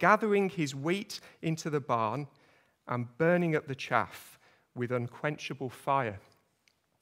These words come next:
It's a picture of judgment, isn't it? A farmer in those days, I'll put it on the screen, um, would hold a winnowing fork. I thought, you know, "What is a winnowing fork?"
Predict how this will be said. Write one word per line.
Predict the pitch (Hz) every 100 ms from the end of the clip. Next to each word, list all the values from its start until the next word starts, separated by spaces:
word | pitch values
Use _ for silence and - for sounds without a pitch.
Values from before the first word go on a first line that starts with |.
| _ _ -
It's | -
a |
picture | 127 170 - 143
of | 127
judgment, | 160 170 135 110 -
isn't | 143 143 -
it? | - - _ _ _ _ _ _ _ _ _ - -
A |
farmer | 135 170 165 151
in | 139
those | 139 143
days, | - 127 117 110
I'll | 123
put | -
it | 143
on | 131
the | 127
screen, | - 131 123 117 110
um, | 120 117 113 - -
would | 123
hold | - 147 139
a | 127
winnowing | 123 151 147 143 139
fork. | 131 139 127 107 120
I |
thought, | 117 131
you | 135
know, | 123
"What | 131 131
is | 120
a |
winnowing | 117 113 107 113
fork?" | - 110 107